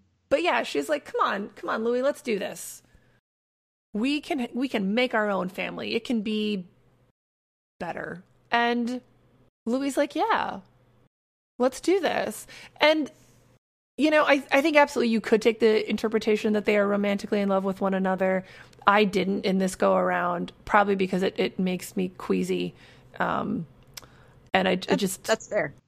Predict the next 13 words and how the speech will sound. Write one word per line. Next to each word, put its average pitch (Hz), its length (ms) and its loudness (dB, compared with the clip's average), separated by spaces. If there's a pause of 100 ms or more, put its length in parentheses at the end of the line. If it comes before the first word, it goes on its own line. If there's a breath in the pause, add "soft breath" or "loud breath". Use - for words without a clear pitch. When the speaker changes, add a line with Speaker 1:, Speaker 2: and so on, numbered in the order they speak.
(200)
Speaker 1:
Right. 196 300 4
Speaker 2:
That's 196 160 0
Speaker 1:
So 226 120 6
Speaker 2:
fair. 208 180 4 (120)
Speaker 1:
I, 226 80 6
I, - 20 8
like, 233 160 6
made 247 360 4
the 247 60 4
choice 208 600 2
in 208 280 4
my 208 280 4
co-creation 196 880 0